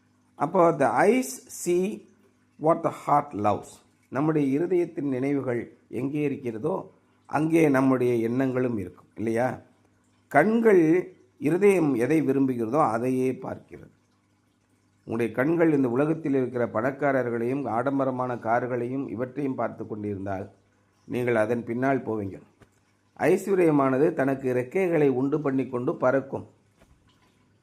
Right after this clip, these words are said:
ஐஸ்வர்யவான் ஆக வேண்டும் என்று விரும்பாதே, விரும்பினால் தரித்திரனாவாய்.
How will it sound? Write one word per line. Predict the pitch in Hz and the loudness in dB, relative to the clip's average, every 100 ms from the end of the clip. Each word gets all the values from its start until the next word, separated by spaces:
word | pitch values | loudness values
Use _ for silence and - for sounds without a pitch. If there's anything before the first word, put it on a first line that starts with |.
| _ _ _ | _ _ _
ஐஸ்வர்யவான் | - 151 208 208 190 175 160 151 123 | -2 0 0 0 2 4 6 4 4
ஆக | 139 165 | 2 4
வேண்டும் | 160 160 156 151 | 2 2 0 0
என்று | 143 143 | 0 0
விரும்பாதே, | 135 147 139 117 95 - _ 107 | 0 2 2 0 -2 -12 _ -8
விரும்பினால் | 127 151 151 135 135 131 | -4 -4 -2 -2 -2 -2
தரித்திரனாவாய். | 117 123 135 135 120 104 95 101 | -4 -4 -4 -6 -6 -6 -10 -14